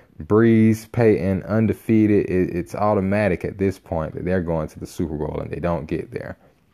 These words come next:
After the game, Brees did say he was coming back for another year, but he'll be forty-two next year. He didn't necessarily push the ball down the field as one would have hoped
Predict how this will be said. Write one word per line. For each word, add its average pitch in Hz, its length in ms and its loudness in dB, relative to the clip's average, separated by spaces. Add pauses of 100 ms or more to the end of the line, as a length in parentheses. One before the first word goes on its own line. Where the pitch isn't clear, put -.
(800)
After 90 260 -2
the 87 80 2
game, 92 480 2
Brees 92 360 2
did 95 220 2
say 92 220 -2
he 95 120 0
was 90 340 2
coming 92 280 -2
back 90 260 0
for 85 180 -2
another 87 320 0
year, 110 280 2
but 113 140 0
he'll 131 140 2
be 131 160 0
forty-two 135 580 0
next 110 400 -2
year. 73 300 -6 (1300)
He 90 80 -2
didn't 92 500 0
necessarily 95 480 0
push 107 260 -2
the 95 80 -4
ball 95 320 2
down 92 220 0
the 80 60 -4
field 98 580 2 (480)
as 85 180 -4
one 95 340 2
would 95 160 6
have 98 260 0
hoped 113 400 2